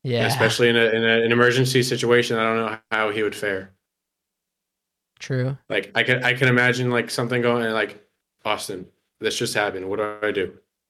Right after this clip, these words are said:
Speaker 2: Should I call nine one one or shouldn't I?"
Speaker 1: <sighs>
Speaker 2: Like, "Fred, I'm not there. I
Speaker 1: "Should I call the
Speaker 2: would
Speaker 1: police or should I
Speaker 2: maybe"
Speaker 1: just bury the body?
Speaker 2: Yeah. <laughs>
Speaker 1: I don't know what to do. There's blood on my hands."
Speaker 2: Yeah. So, yeah.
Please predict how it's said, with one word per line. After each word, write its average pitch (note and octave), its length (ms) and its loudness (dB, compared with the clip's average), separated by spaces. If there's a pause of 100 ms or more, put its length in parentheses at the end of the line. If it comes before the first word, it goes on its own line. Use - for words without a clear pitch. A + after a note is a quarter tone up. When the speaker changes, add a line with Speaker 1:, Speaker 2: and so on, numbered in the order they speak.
Speaker 2:
Should G#2+ 120 -2
I F#2 40 -4
call A2 120 -2
nine A#2+ 200 0
one C3 120 -12
one C#3+ 140 -4
or A#2+ 60 2
shouldn't F#2+ 380 -4 (680)
I?" A2+ 160 -12
Speaker 1:
<sighs> - 20 -12
Speaker 2:
Like, G2 220 -10 (360)
"Fred, F#2 380 0
I'm A2+ 120 0
not B2 180 2
there. G2 460 -2 (140)
I A2 140 0
Speaker 1:
"Should A2 120 2
I G#2+ 180 4
call D3+ 140 6
the A2+ 80 2
Speaker 2:
would G#2 80 0
Speaker 1:
police F3 400 0
or B2 80 4
should C#3 180 8
I B2+ 60 10
Speaker 2:
maybe" B2+ 60 6
Speaker 1:
just B2+ 220 -4
bury A#2+ 240 2
the B2 80 -6
body? A#2+ 500 -2 (680)
Speaker 2:
Yeah. B2+ 220 4
<laughs> C3 440 0
Speaker 1:
I C3 80 -4
don't B2+ 140 -2
know B2+ 100 0
what A#2+ 120 -2
to C3+ 100 -4
do. B2+ 320 2 (300)
There's A#2+ 160 -4
blood B2+ 240 2
on B2 100 0
my B2 100 -2
hands." B2 480 -2 (1040)
Speaker 2:
Yeah. F#2+ 280 -8 (3750)
So, - 160 -6
yeah. F#2 200 -6